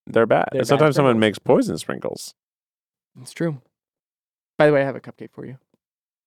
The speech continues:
Speaker 1: Really? Hmm. Well,
Speaker 2: <laughs>
Speaker 1: I have hot sauce for you, but
Speaker 2: Oh, really?
Speaker 1: Yeah.
Speaker 2: Wait, I'm so excited. We actually ran out of your hot sauce in the kitchen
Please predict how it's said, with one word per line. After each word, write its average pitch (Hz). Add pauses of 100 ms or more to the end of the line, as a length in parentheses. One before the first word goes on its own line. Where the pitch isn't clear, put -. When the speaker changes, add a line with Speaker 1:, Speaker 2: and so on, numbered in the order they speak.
(300)
Speaker 1:
Really? 214 (1500)
Hmm. 202 (680)
Well, 190 (240)
Speaker 2:
<laughs> -
Speaker 1:
I 98
have 117
hot 104
sauce 87
for 85
you, 82 (240)
but - (300)
Speaker 2:
Oh, 254
really? 254
Speaker 1:
Yeah. 127
Speaker 2:
Wait, 233
I'm 208
so 262
excited. 233
We 180
actually 214
ran 185
out 202
of 160
your 156
hot 175
sauce 143
in 147
the 143
kitchen 147